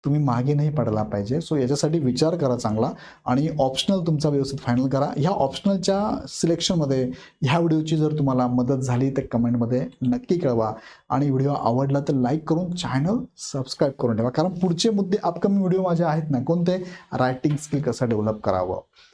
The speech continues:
अ, त्यानंतर, अ, तुम्हाला, अ,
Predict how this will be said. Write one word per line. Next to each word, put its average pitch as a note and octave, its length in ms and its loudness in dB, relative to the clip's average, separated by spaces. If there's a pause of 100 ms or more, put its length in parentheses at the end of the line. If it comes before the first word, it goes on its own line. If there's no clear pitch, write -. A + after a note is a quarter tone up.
(300)
अ, G#2+ 120 0
त्यानंतर, B2 500 2
अ, A#2+ 440 0
तुम्हाला, C3 360 2
अ, A#2 640 0